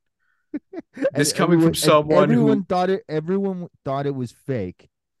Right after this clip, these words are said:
Speaker 1: until it was real, and then the copium set in, and everyone had to be like, "Oh, yeah, well, we were just kidding. It's actually awesome." And everyone's like, "No,
Speaker 2: No,
Speaker 1: this
Speaker 2: no,
Speaker 1: is"
Speaker 2: the s-, the steampunk Black Bay is not cool.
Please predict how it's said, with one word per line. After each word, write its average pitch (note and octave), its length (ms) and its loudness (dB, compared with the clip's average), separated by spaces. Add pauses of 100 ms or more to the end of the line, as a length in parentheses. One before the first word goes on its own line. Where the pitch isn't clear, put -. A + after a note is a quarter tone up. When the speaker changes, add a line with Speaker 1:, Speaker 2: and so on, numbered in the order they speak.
(320)
Speaker 1:
until C3+ 360 -2
it F3+ 40 4
was D3+ 240 2
real, B2 540 -2
and A#2 180 -6
then C3 120 -4
the A#2+ 80 -6
copium B2+ 640 -4
set G#2+ 380 -10
in, F#2+ 360 -8 (640)
and A2+ 200 -6 (160)
everyone D3 520 2
had C3 400 -6
to B2+ 80 -2
be B2 100 -2
like, A#2+ 280 -8
"Oh, G#3+ 440 2
yeah, A3 260 -2
well, G3 140 0
we G#3 140 0
were A#3 80 -2
just G#3+ 260 -8
kidding. A3+ 320 -4
It's - 180 -10
actually G3+ 540 -6 (120)
awesome." D#3 580 -2
And A#2+ 160 -8
everyone's C3 320 -4
like, G#2+ 240 -2
"No, A2 420 -4
Speaker 2:
No, A2 380 0
Speaker 1:
this B2 80 -2
Speaker 2:
no, G#2+ 140 0
Speaker 1:
is" G2 80 -4
Speaker 2:
the A2 40 -10
s-, - 160 -6
the C#3 140 -8
steampunk G3 720 -2
Black D3 340 0
Bay B2 160 2
is G#2+ 140 -4
not A2+ 320 -6
cool. F2+ 420 -10